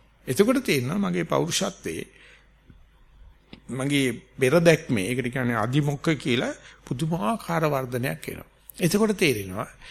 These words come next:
මං ඇසුරු කරන්න ඕනේ අන්න ඒ වගේ අපදානේන සම්පායති කියලා වචන තියෙනවා. සපේලා උත්තරයක් දෙන්න පුළුවන් කෙනෙක් එක තමයි ඇසුරු කරන්න ඕනේ.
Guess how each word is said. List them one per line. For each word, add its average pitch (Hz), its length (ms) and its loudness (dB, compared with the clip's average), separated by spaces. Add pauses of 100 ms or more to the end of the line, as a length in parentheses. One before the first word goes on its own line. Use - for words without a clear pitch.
(300)
මං 151 300 0
ඇසුරු 180 340 -2
කරන්න 165 340 2
ඕනේ 120 380 2 (800)
අන්න 151 260 0
ඒ 165 120 0
වගේ 190 480 0 (880)
අපදානේන 170 920 2
සම්පායති 147 800 2
කියලා 123 220 0
වචන 127 300 -2
තියෙනවා. 180 300 0
සපේලා 165 720 0
උත්තරයක් 160 460 2
දෙන්න 147 240 2
පුළුවන් 143 260 -2
කෙනෙක් 131 260 -4
එක 127 160 -6
තමයි 160 240 -6
ඇසුරු - 260 -6
කරන්න - 280 -10
ඕනේ. - 240 -20